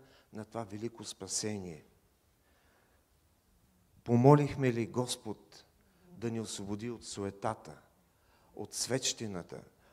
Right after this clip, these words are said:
от преходното? Поискаме ли, искаме ли в този момент да ни,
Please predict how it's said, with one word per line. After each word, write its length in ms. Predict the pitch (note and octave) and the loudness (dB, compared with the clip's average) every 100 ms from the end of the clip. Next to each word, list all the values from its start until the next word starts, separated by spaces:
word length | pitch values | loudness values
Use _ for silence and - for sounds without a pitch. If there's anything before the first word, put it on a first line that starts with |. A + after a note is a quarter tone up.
| - - | -20 -12
от 400 | G2+ - - - - | -12 -12 -16 -18 0
преходното? 720 | D3 D3 A#2 G2+ F#2 - - - - _ - - - - E4 _ _ - _ _ _ _ _ | 0 0 -4 -4 -6 -10 -20 -20 -20 _ -20 -20 -20 -20 -20 _ _ -20 _ _ _ _ _
Поискаме 520 | G#2+ B2 - D3+ C#3+ | -4 -4 0 0 0
ли, 200 | B2+ B2+ - - | -2 -6 -10 -4
искаме 420 | B2 - C#3+ C#3 | -2 -2 -4 -6
ли 80 | C3 | -4
в 180 | B2+ B2 - | -6 -6 -6
този 220 | A#2 A2+ | -8 -6
момент 460 | A2+ A#2+ A2+ - - - - - | -6 -6 -8 -12 -20 -20 -20 -20
да 340 | - F#2 G#2+ A2 | -20 -4 0 2
ни, 340 | G#2 G#2 F#2+ | 2 -2 -6